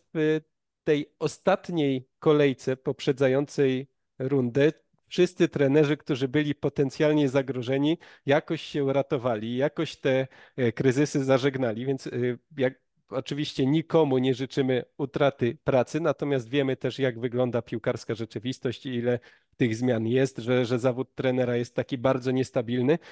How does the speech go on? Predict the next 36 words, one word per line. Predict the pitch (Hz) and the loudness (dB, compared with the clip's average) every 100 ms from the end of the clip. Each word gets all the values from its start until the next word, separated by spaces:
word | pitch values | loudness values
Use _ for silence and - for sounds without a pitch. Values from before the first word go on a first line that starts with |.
| - _ _ | -20 _ _
Więc | 143 165 | 0 0
chciałbym | - 214 202 | 0 2 2
spytać, | - 190 185 185 - - | 0 -2 0 -2 -4 -18
czy | - 175 170 | -4 -2 -2
twoim | _ 190 202 185 | _ 2 2 0
zdaniem | 135 147 143 165 | 2 2 2 -2
po | 156 160 165 - | -2 -2 -2 -4
tych | 165 123 | -6 -4
dziewięciu | 123 131 151 151 139 | -4 -2 -2 -2 -2
meczach | 135 - 143 | -2 -2 -4
z | - | -4
tego | 156 139 | -2 0
weekendu | 139 135 143 131 135 151 - _ _ | 0 0 0 0 0 -2 -4 _ _
mamy | 135 160 180 156 | 2 4 4 4
jeszcze | 156 - 151 | 2 2 0
w | |
Ekstraklasie | 147 - 143 135 156 - | 0 -4 -4 -2 -4 -2
jakiś | 147 135 143 | -4 -4 -4
na | 151 143 | 0 2
tyle | 175 160 | 2 2
gorący | 135 139 143 147 - 135 - | 2 0 0 -2 -4 -8 -8
stołek, | - - 160 131 139 151 | -16 -4 2 4 2 0
że, | 117 143 151 147 | -2 2 2 0
że | 120 131 | -4 -8
coś | - 143 | -6 -6
się | - 147 | -2 0
może | 139 131 | 2 0
wydarzyć | 120 123 127 123 120 | 0 0 0 0 -4
w | 104 | -2
najbliższych | 120 110 127 123 - 127 110 | -2 -2 -4 -4 -2 -2 -2
dniach | 127 123 131 - | -2 0 0 -4
w | |
tej | - 123 | -8 -8
przerwie | - 135 117 120 | 0 0 2 0
na | 113 | -2
kadrę, | - 139 160 | -2 -2 0